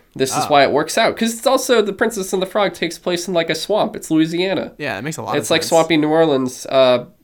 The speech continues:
Speaker 1: like, back area, so it, it works perfectly.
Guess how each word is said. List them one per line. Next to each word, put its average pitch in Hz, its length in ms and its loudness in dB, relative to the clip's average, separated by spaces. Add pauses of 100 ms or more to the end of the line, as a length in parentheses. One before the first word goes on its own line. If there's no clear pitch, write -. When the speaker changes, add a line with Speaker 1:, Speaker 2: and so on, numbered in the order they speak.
Speaker 1:
like, 110 260 -4 (340)
back 117 280 0
area, 110 380 -2
so 120 280 -4
it, 117 180 -4
it 117 140 -4
works 135 260 -2
perfectly. 92 760 -6